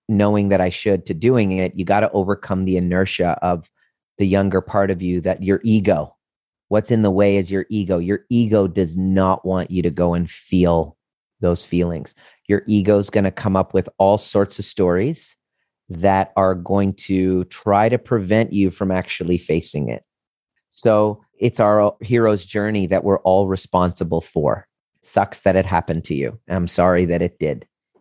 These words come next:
And like the Japanese art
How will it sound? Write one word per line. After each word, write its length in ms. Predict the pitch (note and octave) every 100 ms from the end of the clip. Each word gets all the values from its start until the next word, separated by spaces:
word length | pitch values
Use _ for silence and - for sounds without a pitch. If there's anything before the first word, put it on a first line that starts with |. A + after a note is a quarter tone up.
| _
And 560 | G#2+ G#2+ F2 E2+ B2 - _ -
like 440 | F#2+ G#2 B2 -
the 500 | G#2+ G#2+ G#2 G#2 G2+ G2 _ _ _ _ G#2
Japanese 680 | A2+ G#2+ B2 G#2 G2+ F#2+ -
art 320 | G2+ F#2 -